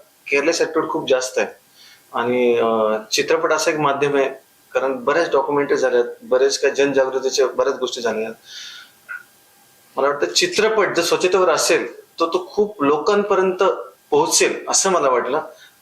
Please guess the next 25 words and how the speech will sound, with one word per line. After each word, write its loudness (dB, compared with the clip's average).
त्यामुळे 2
मला 4
वाटलं 4
की -4
ह्या 0
कन्सेप्टवर 0
जास्त 0
काम -2
केलं 2
पाहिजे. 2
Already 0
माझ्याकडे 2
सात -2
आठ 0
कन्सेप्ट 0
already 0
आहेत, 2
पण 2
मी 2
म्हटलं 2
की -6
ह्याच्यावर 2
काम 0
करत 0
गेलो. 0